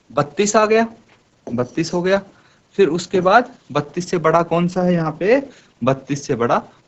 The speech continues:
पैंतीस है, तो ये थर्टी फ़ाइव हो गया। पैंतीस, और पैंतीस से बड़ा कौन सा है? छत्तीस है। पैंतीस के बाद ये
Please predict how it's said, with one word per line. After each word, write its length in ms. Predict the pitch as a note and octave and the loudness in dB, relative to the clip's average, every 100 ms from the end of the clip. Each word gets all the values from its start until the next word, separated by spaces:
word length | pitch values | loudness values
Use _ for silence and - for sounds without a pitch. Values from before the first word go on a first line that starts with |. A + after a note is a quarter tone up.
| _ | _
पैंतीस 440 | C3+ B2+ B2 A2 G2 | 0 0 -2 -6 -8
है, 140 | F#2 _ | -18 _
तो 60 | A2+ | -10
ये 180 | A#2+ G#3+ - - _ | -6 -6 -8 -20 _
थर्टी 200 | A2 C#3+ | -8 -6
फ़ाइव 280 | F3+ G3 G#3+ A3 | 2 4 6 4
हो 100 | G#3+ | 2
गया। 220 | A3+ A3+ - _ _ _ _ - - - _ _ _ _ _ C3+ | 2 0 -10 _ _ _ _ -12 -12 -16 _ _ _ _ _ -10
पैंतीस, 680 | - D3+ E3 A3+ A3+ - - _ _ _ | -4 0 0 0 -2 -4 -16 _ _ _
और 80 | A#2+ | -8
पैंतीस 460 | A2+ C#3+ D#3 G#3+ - | -2 -2 0 -2 2
से 100 | G#3 | 2
बड़ा 220 | G3+ G#3 | 4 2
कौन 220 | G3 G3 | 0 -2
सा 140 | F#3 F#3+ | 0 0
है? 300 | G#3+ A#3 - _ _ | 0 -2 -6 _ _
छत्तीस 480 | - A#2+ - D#3 D#3+ | -10 -10 -4 -2 -2
है। 180 | F3+ F3+ - | -2 -4 -4
पैंतीस 340 | C3 A#2+ C3+ - | -2 -2 -4 -4
के 100 | B2+ | 0
बाद 220 | A#2+ A#2+ | 0 0
ये 160 | F#3+ | -4